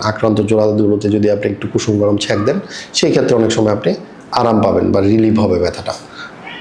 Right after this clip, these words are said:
তো ডিয়ার ভিউয়ার্স, আহ, আমরা আজকে খুব সংক্ষেপে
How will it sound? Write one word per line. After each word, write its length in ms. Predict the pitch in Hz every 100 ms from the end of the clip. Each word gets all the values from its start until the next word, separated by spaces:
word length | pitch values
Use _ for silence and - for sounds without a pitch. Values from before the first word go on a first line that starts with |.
| - - - - - - - - - -
তো 80 | 139
ডিয়ার 240 | 143 151
ভিউয়ার্স, 380 | 147 156 180 156
আহ, 360 | 123 120 117
আমরা 220 | 117 117 117
আজকে 240 | 113 123
খুব 180 | - 120
সংক্ষেপে 600 | - 117 123 117 117